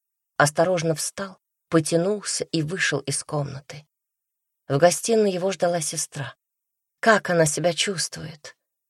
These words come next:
поинтересовалась она. «Вроде лучше», — грустно ответил он. Настя поднялась с дивана. «Ты отнял у меня подругу». «Но теперь ты можешь дружить с ней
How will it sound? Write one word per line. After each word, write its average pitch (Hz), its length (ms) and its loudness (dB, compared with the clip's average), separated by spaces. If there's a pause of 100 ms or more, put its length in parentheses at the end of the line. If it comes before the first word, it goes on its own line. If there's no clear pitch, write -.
(120)
поинтересовалась 151 880 2
она. 147 300 -10 (920)
«Вроде 147 460 2
лучше», — - 560 -6 (420)
грустно 143 420 2
ответил 139 680 -2
он. 139 240 -8 (720)
Настя 156 340 4
поднялась 151 480 4
с - 20 -6
дивана. 151 520 -4 (480)
«Ты 220 180 6
отнял 208 480 6
у 185 60 6
меня 202 280 6
подругу». 208 600 2 (920)
«Но 131 140 6
теперь 151 640 2 (300)
ты 139 120 2
можешь 143 340 4
дружить 147 520 4
с - 120 -4
ней 127 400 -2